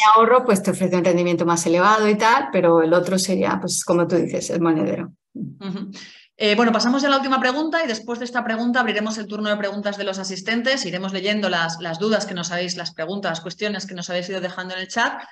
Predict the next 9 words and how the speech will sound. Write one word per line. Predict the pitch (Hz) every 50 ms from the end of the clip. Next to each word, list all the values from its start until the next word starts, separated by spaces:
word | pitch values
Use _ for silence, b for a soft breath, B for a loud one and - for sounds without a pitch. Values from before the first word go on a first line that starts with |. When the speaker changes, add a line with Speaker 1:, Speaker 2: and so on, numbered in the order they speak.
| B _
Speaker 2:
más | 175 175 175 170 170 165
todas | 185 180 180 185 180
las | 190 185 -
que | - 185
se | - - 170 165
os | 160 156 156 160 - _ _ _ _ _
puedan | 165 156 156 156 156
ir | 156
ocurriendo. | 156 151 165 151 165 175 190 196 208 240 294 -